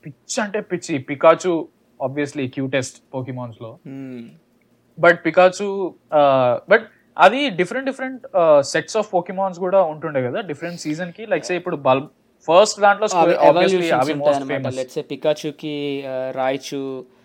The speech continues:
Speaker 2: Pikachu.
Speaker 1: కాదు, కాదు, కాదు. నేను, యా, నేను evolutions కూడా మాట్లాడలే. ఇప్పుడు సే, ఒక, ఒక సీజన్‌లో
Speaker 2: ఆ.
Speaker 1: you'll have Squirtle, Bulbasaur, uh, Charmander, whatever.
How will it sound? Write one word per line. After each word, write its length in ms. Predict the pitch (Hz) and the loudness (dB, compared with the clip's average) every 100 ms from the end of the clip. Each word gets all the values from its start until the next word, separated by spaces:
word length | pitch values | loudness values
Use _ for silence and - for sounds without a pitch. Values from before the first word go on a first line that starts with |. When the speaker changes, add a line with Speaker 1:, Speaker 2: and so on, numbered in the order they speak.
| _ _ - | _ _ -14
Speaker 2:
Pikachu. 520 | - 143 135 139 135 | -4 -4 -4 -10 4
Speaker 1:
కాదు, 180 | 170 196 | 6 8
కాదు, 140 | 214 | 6
కాదు. 160 | 202 170 | 4 2
నేను, 400 | 139 151 160 143 _ _ 151 | 2 0 0 -6 _ _ 2
యా, 220 | 151 143 | 4 6
నేను 240 | 139 151 | 4 -2
evolutions 540 | 170 147 170 208 196 190 | 0 0 0 -6 -10 -10
కూడా 120 | 196 | -6
మాట్లాడలే. 480 | 165 139 135 117 113 | -4 -2 -2 -6 -10
ఇప్పుడు 180 | 113 127 | -12 -12
సే, 380 | 139 185 170 208 _ - _ _ _ 156 | -8 -6 -6 -8 _ -20 _ _ _ -4
ఒక, 120 | 180 | -4
ఒక 220 | 165 175 | -2 -4
సీజన్‌లో 840 | - 185 202 226 190 127 123 190 143 | -4 -6 -6 -4 0 2 2 0 -4
Speaker 2:
ఆ. 200 | 139 165 _ 151 | -12 -14 _ -4
Speaker 1:
you'll 160 | 160 | 4
have 200 | 143 170 | 6 6
Squirtle, 640 | 165 - 156 147 170 160 151 | 2 -6 0 2 2 0 2
Bulbasaur, 540 | 143 135 147 151 147 | 0 0 0 4 6
uh, 1400 | 143 127 _ _ 143 131 123 123 120 120 117 117 113 113 110 | 4 -2 _ _ -2 0 0 0 -2 -4 -6 -8 -10 -14 -14
Charmander, 720 | 113 131 131 139 135 131 127 | -2 0 0 -2 -4 -4 -2
whatever. 320 | 123 127 117 | -4 -2 -4